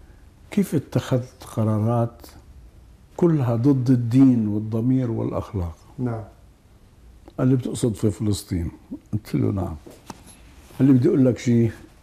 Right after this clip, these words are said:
Speaker 1: وي-، وأرجوك أن تنقله لكل من تقابله من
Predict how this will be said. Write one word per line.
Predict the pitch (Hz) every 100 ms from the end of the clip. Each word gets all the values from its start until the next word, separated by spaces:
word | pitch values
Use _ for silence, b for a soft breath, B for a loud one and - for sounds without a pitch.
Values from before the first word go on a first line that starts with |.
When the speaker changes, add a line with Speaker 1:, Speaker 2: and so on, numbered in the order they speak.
| -
Speaker 1:
وي-، | 113 117 -
وأرجوك | 113 - 123 110 151 139 120
أن | 107 104
تنقله | 131 120 110 113 110 113
لكل | 113 95 - 151
من | 131 131 113 107
تقابله | 120 - 117 113 110 104
من | 98 104